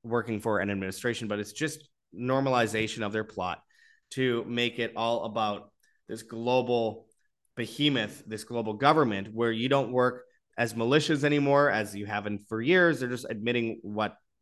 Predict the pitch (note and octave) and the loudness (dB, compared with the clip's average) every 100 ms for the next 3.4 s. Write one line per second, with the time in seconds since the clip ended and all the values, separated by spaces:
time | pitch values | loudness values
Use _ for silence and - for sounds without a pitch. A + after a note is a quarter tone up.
0 | _ - G#2+ A2 A2 A2 G#2 G#2 A#2+ G#2+ | _ -14 -14 -12 -6 -4 -4 -4 -6 -4
1 | G#2 F#2+ B2 C#3+ A#2 A2+ - _ _ _ | -4 -2 4 6 4 2 -6 _ _ _
2 | _ _ _ _ _ _ _ _ - C3 | _ _ _ _ _ _ _ _ 0 4
3 | B2+ A#2+ A2 | 6 4 0